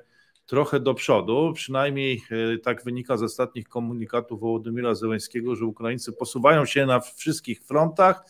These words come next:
ale no, czy to jest taki urzędowy optymizm, e, czy jednak ten chaos, e, który zapanował,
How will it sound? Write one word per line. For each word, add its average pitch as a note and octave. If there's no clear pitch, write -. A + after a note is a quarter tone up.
ale C#3+
no, D3+
czy C#3+
to D3+
jest D3
taki C#3
urzędowy C#3
optymizm, F3
e, A#2
czy C3
jednak D#3
ten C#3+
chaos, E3
e, D#3
który D3+
zapanował, D3+